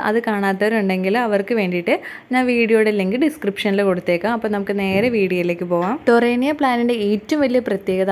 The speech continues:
എന്ന് പറയണത് ഇതിനെ ഇതുപോലെ ഹാങ്ങിങ് പോട്ടിൽ നമുക്ക് നന്നായിട്ട് വളർത്തിയെടുക്കാൻ പറ്റും. അതുപോലെ തന്നെ സാധാരണ പോട്ടിലായാലും നമുക്കിതിനെ നട്ടുപിടിപ്പിക്കാൻ പറ്റിയൊരു പ്ലാന്റ് ആണ്. അപ്പോൾ ഈ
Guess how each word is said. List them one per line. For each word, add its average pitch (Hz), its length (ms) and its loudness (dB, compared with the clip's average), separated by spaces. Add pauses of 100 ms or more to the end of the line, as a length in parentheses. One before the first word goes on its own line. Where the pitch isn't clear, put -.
എന്ന് 214 180 0
പറയണത് 180 380 -2 (160)
ഇതിനെ 196 280 0 (360)
ഇതുപോലെ 220 420 2 (220)
ഹാങ്ങിങ് 214 420 0
പോട്ടിൽ 196 360 0
നമുക്ക് 208 220 -2
നന്നായിട്ട് 208 540 0
വളർത്തിയെടുക്കാൻ 180 540 0 (100)
പറ്റും. 247 200 -2 (360)
അതുപോലെ 277 380 4
തന്നെ 247 160 0 (100)
സാധാരണ 233 400 2 (120)
പോട്ടിലായാലും 208 520 2
നമുക്കിതിനെ 196 420 0 (800)
നട്ടുപിടിപ്പിക്കാൻ 233 640 0
പറ്റിയൊരു 233 500 2
പ്ലാന്റ് 196 440 2
ആണ്. 180 140 -2 (480)
അപ്പോൾ 240 160 2
ഈ - 20 2